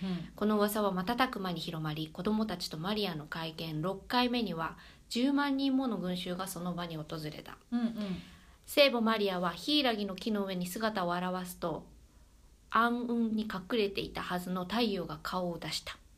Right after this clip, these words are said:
Speaker 2: うん。
Speaker 1: 晴れてきてね。
Speaker 2: うんうん。
Speaker 1: そして太陽は回転しながら光線のようなものを振りまき始め、
Speaker 2: ん？
Speaker 1: 地上に向かって落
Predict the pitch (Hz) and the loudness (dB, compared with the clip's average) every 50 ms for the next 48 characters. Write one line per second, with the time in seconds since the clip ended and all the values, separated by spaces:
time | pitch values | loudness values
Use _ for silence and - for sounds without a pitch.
0 | - - 233 214 - - - 220 180 160 - - - - - - - - - - | 0 2 4 4 4 2 -2 -2 -2 -2 -2 -4 -12 -12 -14 -14 -20 -20 -20 -14
1 | - - 233 233 196 - 202 202 190 175 170 - 240 240 - - - 381 440 - | -4 0 2 2 2 2 0 -2 -4 -4 -2 -2 -2 -2 -2 2 2 2 2 2
2 | 285 - - 226 220 202 185 175 165 - - 202 240 240 240 240 240 233 240 214 | 0 -2 0 2 2 2 2 0 -2 -2 0 0 2 2 0 -2 -2 -2 -2 -2
3 | 220 226 214 208 202 196 196 - 254 277 294 285 285 285 269 262 269 262 247 254 | -2 0 0 0 -2 -4 -4 -2 0 0 0 2 2 2 2 4 4 2 4 2
4 | 269 240 254 262 254 226 202 180 180 190 190 185 170 165 - 180 180 180 175 175 | 2 4 4 4 4 2 2 0 -2 -2 -2 -2 -4 -2 -2 -2 0 0 -2 -4
5 | 175 165 165 170 165 - 165 165 160 156 - - - 190 233 339 - 214 196 196 | -6 -8 -8 -8 -8 -6 -6 -4 -4 -4 -4 -2 0 2 2 2 2 2 2 2
6 | 233 247 247 240 233 226 220 220 220 214 208 214 - 170 165 170 170 | 4 4 4 4 2 2 0 0 0 -2 -4 -4 -6 -6 -4 -4 -6